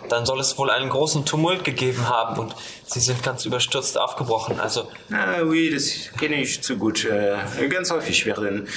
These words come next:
Speaker 2: Ich meine, es ist nicht alles unbegründet. Wir haben natürlich, äh, Leute bei uns, die sich vielleicht etwas, äh, gehen lassen, sagen wir es so. Manche sind,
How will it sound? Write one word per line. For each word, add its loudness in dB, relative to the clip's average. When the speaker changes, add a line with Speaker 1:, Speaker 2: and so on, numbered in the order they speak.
Speaker 2:
Ich 2
meine, 2
es 0
ist 0
nicht 2
alles 2
unbegründet. 0
Wir 0
haben 2
natürlich, -2
äh, 0
Leute 2
bei 4
uns, -2
die 2
sich 0
vielleicht 0
etwas, -2
äh, -2
gehen -2
lassen, -2
sagen 2
wir -6
es 2
so. 0
Manche 0
sind, -2